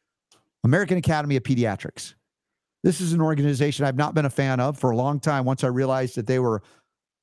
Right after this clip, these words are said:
kind of pharmaceutically funded, stooges for the pharmaceutical industrial complex, particularly the vaccinology division of that,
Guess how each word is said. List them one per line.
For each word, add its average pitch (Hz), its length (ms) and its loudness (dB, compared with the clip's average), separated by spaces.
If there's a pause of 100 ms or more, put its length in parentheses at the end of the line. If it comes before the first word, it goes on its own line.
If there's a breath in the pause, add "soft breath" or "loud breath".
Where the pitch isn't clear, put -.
kind 160 160 2
of 110 100 -2
pharmaceutically 151 760 0
funded, 139 480 0 (520)
stooges 156 540 -2
for 147 140 0
the 131 80 -2
pharmaceutical 139 500 0
industrial 131 320 0
complex, 135 320 -2
particularly 170 420 -2
the 117 80 -2
vaccinology 135 800 -2
division 113 380 0
of 98 100 -2
that, 101 300 -4